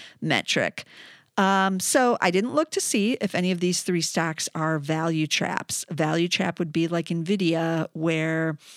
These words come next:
next year's earnings is on the decline. It's not expected to be higher than this year.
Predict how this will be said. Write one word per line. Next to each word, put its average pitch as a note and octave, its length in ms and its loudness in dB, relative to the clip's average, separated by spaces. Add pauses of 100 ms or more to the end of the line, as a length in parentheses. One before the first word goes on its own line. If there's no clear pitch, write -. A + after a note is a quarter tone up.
(220)
next E3 440 0
year's F3 400 2
earnings E3+ 720 0 (120)
is D#3 320 0
on D#3 200 -2
the D#3 80 -6
decline. D#3 760 -4 (360)
It's - 180 -4
not D#3+ 220 2
expected D#3 600 -2
to - 120 -2
be D3+ 160 -2
higher E3+ 460 -2
than E3 320 -4
this D#3+ 260 0
year. D#3+ 360 -2